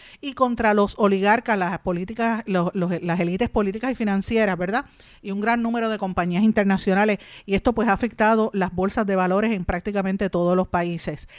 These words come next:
El presidente de Francia, Emmanuel Macron, mantuvo anoche unas conversaciones telefónicas con Joe Biden, el presidente de los Estados Unidos, y con Vladimir Zelensky, eh, Zelensky, el presidente de Ucrania,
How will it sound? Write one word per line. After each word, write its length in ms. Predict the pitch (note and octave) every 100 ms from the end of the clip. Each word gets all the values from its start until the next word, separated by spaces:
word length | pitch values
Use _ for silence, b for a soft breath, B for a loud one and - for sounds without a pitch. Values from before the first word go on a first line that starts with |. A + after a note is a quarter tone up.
| B B
El 140 | G3
presidente 520 | G3+ G3 G3+ G3 A3+
de 140 | A3 A3
Francia, 400 | A#3 A#3 B3 A#3
Emmanuel 320 | G3+ F#3+ F#3
Macron, 460 | F#3 F3+ A#3 C#4 - b b
mantuvo 640 | G3+ G3+ F#3+ G#3 A#3 D4+ b b b -
anoche 480 | F#3+ F#3+ A3 - D#4
unas 380 | A3+ G#3+ B3 -
conversaciones 760 | - G#3 G3+ F#3+ G3 G3+ A3 -
telefónicas 800 | A#3 G3+ - A#3+ D#4 B3 A#3+ - B B B
con 340 | G#3+ A3 C4 F3
Joe 200 | G3+ A3
Biden, 440 | G#3 G3+ A#3+ D#4+
el 60 | B3
presidente 340 | F#3+ F#3 F3
de 40 | F#3+
los 80 |
Estados 340 | G3 G3 G#3 C#4+
Unidos, 380 | B3 A3 B3 -
y 120 | C4
con 260 | A#3+ A#3 A3+
Vladimir 540 | G#3 G3 F#3+ F#3+ G#3
Zelensky, 600 | - A#3+ G#3 G#3+ - C#4 G#3
eh, 200 | F#3+ F3
Zelensky, 580 | F#3+ G3 B3 - G#3+ B B B -
el 160 | F#3
presidente 500 | F#3 F3+ F3+ F3 A3
de 60 | A3+
Ucrania, 540 | A3 G#3 F#3 G3 C4